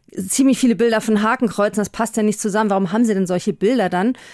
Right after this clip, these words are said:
Und da hat er dann wieder so ein bisschen so rumlaviert, fand ich so mit, na ja, geschichtliches Interesse und so. Also,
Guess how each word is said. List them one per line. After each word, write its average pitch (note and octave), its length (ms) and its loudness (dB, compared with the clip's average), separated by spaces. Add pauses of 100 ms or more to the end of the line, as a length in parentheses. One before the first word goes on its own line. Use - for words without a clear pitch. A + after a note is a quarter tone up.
(340)
Und G3 80 -2
da G#3+ 80 2
hat G#3 60 0
er G#3+ 80 2
dann A3+ 200 2
wieder A3 180 2
so G3+ 100 2
ein A3 60 4
bisschen A#3 300 0
so G3+ 100 2
rumlaviert, G#3 600 2
fand G3+ 300 -4
ich G3 120 -2
so G3+ 140 -2
mit, G3 140 0
na G3 120 0
ja, G3 260 2
geschichtliches F#3 580 -4
Interesse F#3 540 -6
und F3 160 -6
so. F3 220 -6
Also, F3 380 -4